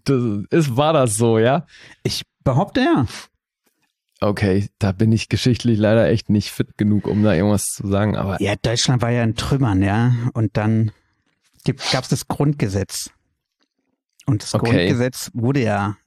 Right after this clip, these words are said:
Speaker 2: ja, natürlich von schlauen Vordenkern, hier demokratischen Vordenkern,
Speaker 1: Mhm.
Speaker 2: auf den Weg gebracht. Aber ich gehe mal aus, dass da natürlich sich auch an der einen oder anderen amerikanischen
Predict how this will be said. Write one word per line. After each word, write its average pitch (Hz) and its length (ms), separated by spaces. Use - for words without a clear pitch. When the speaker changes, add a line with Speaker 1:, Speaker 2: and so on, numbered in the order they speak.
Speaker 2:
ja, 117 440
natürlich 123 440
von 117 380
schlauen 120 380
Vordenkern, 113 680
hier 110 200
demokratischen 113 580
Vordenkern, 113 680
Speaker 1:
Mhm. 98 400
Speaker 2:
auf 113 180
den 107 140
Weg 107 140
gebracht. 113 440
Aber 107 160
ich - 280
gehe 113 140
mal 107 180
aus, 110 260
dass - 200
da 110 120
natürlich 104 520
sich - 200
auch 107 140
an 117 120
der 107 120
einen 110 200
oder 110 180
anderen 107 420
amerikanischen 107 960